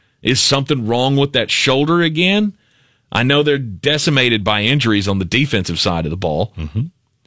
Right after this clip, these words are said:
Speaker 1: but it just doesn't look like that offense has any pop or spark anymore. And I don't know why.
Speaker 2: Well, there's one very simple reason. They can't run at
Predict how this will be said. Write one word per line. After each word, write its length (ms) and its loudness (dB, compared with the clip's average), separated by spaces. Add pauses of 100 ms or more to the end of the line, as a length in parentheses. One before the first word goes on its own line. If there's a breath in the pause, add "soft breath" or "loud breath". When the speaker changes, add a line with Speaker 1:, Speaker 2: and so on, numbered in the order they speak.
(760)
Speaker 1:
but 160 2
it 100 2
just 220 0
doesn't 320 2
look 240 0
like 200 0
that 180 0
offense 500 0
has 280 0
any 160 2
pop 540 -2
or 80 -8
spark 560 -2
anymore. 440 -2 (760 soft breath)
And 140 2
I 100 0
don't 160 2
know 100 2
why. 520 0 (2000)
Speaker 2:
Well, 260 4
there's 200 0
one 180 2
very 180 0
simple 340 -4
reason. 340 -12 (280)
They 80 2
can't 300 0
run 460 -8 (1080)
at 320 0